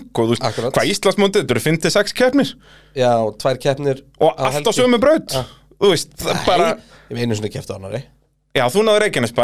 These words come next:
Speaker 1: og, og rallycrossbrautinni.
Speaker 2: Já, ég náði
Speaker 1: Já.
Speaker 2: rally-, ég náði einni á rallycrossbrautinni og svo bara Reykjanesbæ.
Speaker 1: Já, þú varst bara í Reykjanesbæ,
Speaker 2: Já,
Speaker 1: basically, já,
Speaker 2: og
Speaker 1: það var það
Speaker 2: hætt
Speaker 1: annað.
Speaker 2: að keppa á rallycrossbrautinni út af mér.
Speaker 1: Já. Já, það er góður punktur.
Speaker 2: Já.
Speaker 1: Eh, þegar þú,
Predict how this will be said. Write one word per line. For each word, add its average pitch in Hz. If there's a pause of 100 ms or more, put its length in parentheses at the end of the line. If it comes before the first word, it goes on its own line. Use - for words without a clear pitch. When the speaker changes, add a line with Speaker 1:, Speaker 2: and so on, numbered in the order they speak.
Speaker 1:
og, 135
og 135 (100)
rallycrossbrautinni. 95
Speaker 2:
Já, 101
ég 113
náði 123
Speaker 1:
Já. 117
Speaker 2:
rally-, 113
ég 120
náði 117
einni 143
á -
rallycrossbrautinni 95
og 95
svo 101
bara 92
Reykjanesbæ. 90
Speaker 1:
Já, 123
þú 139
varst 170
bara 165
í 135
Reykjanesbæ, 101
Speaker 2:
Já, 95
Speaker 1:
basically, 98
já, 95
Speaker 2:
og 92
Speaker 1:
það 139
var 117
það 123
Speaker 2:
hætt 113
Speaker 1:
annað. 104
Speaker 2:
að -
keppa 113
á 120
rallycrossbrautinni 110
út 110
af 98
mér. 92 (600)
Speaker 1:
Já. 117 (880)
Já, 123 (180)
það 196
er 147 (120)
góður 196
punktur. 262
Speaker 2:
Já. -
Speaker 1:
Eh, 156
þegar 170
þú, 170